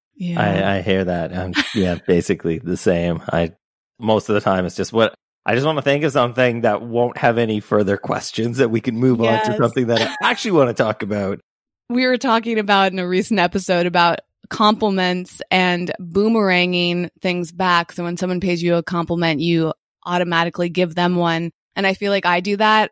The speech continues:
Speaker 1: is I try to give as short of answer about what I do as possible so I can ask them what they do and hopefully turn the conversation to them.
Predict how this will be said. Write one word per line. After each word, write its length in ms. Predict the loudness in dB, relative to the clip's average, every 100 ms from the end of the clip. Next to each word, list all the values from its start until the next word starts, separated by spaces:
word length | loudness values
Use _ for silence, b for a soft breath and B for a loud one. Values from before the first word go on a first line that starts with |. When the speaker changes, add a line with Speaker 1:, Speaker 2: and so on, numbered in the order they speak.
| _ -4
Speaker 1:
is 160 | 0
I 100 | 0
try 260 | 0 2 2
to 200 | 2 0 -2
give 180 | -4 -2
as 100 | -4
short 300 | -2 -2 0
of 60 | -2
answer 380 | -2 -2 -2 -4
about 260 | 0 0 2
what 140 | 2
I 180 | 2 2
do 160 | 2 0
as 120 | 0
possible 500 | 2 2 2 0 0
so 120 | 0
I 80 | -2
can 180 | -2 -2
ask 260 | -2 -2
them 200 | -2 0
what 160 | 0 -2
they 180 | -2 0
do 220 | 2 2
and 120 | 2
hopefully 440 | 0 -2 -2 -2 -2
turn 240 | -2 -2
the 80 | -2
conversation 640 | -2 -2 -2 0 0 0
to 120 | -2 0
them. 400 | 2 0 -2